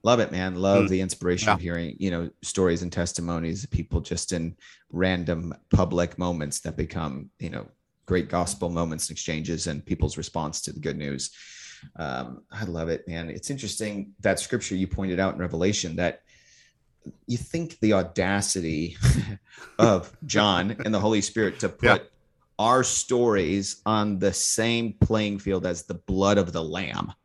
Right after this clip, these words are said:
Speaker 2: I know. Isn't that crazy? It's, like,
Speaker 1: That
Speaker 2: right there in the same
Speaker 1: is so ridiculous. The
Speaker 2: Yeah.
Speaker 1: blood of the Lamb,
Speaker 2: Mm-hmm.
Speaker 1: just as powerful as our testimony.
Speaker 2: Mm.
Speaker 1: Like, when you say it like that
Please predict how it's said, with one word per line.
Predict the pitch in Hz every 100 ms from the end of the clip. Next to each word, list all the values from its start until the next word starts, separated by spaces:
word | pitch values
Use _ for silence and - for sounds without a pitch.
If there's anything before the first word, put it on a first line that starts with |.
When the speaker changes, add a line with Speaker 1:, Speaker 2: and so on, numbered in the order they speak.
| -
Speaker 2:
I | 110
know. | 110 101 - _
Isn't | 120
that | 139 123
crazy? | 113 110 127 156 _ _ _
It's, | 139 131
like, | 165 147
Speaker 1:
That | 135
Speaker 2:
right | 135
there | - 151 101 - -
in | 120
the |
same | 117 131 123
Speaker 1:
is | 123
so | - - 139 143 135
ridiculous. | 127 131 113 - 73 53 - -
The | 107
Speaker 2:
Yeah. | 98
Speaker 1:
blood | - 98 113 143
of |
the | 127 113
Lamb, | 98 92 98 123 - _ _ _ _
Speaker 2:
Mm-hmm. | 123 113 127
Speaker 1:
just | 117 135 127
as | -
powerful | 123 117 127 117 131 147 147 - _ _ _ _ _
as | 107 98
our | 95 110
testimony. | - - 104 - 294 269 269 262 220 -
Speaker 2:
Mm. | 113 107 98 _ _ _ _ _ _ _ _ _ _ _ _ 117
Speaker 1:
Like, | 117 104 -
when | 143
you | 165
say | - - 143
it | 147
like | 127 113 101 -
that | 120 156 -